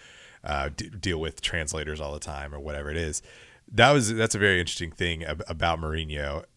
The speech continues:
And, uh, <laughs> you mentioned a book. Like, that would be, I would be interested in the Mourinho book, even though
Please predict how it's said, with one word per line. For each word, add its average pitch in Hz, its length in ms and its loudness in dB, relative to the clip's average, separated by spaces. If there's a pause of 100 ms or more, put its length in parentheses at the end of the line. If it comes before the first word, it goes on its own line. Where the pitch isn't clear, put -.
(120)
And, 76 400 -4
uh, 73 340 -2 (640)
<laughs> - 580 -4
you 113 140 2
mentioned 98 380 2
a 76 60 -2
book. 78 360 -2
Like, 80 140 -4
that 95 140 4
would 90 100 0
be, 92 100 -2 (320)
I 120 180 6
would 135 180 2
be 104 280 2
interested 85 440 -6
in 78 140 -8
the 76 60 -10
Mourinho 78 360 -8
book, 80 300 -8
even 117 280 2
though 95 300 4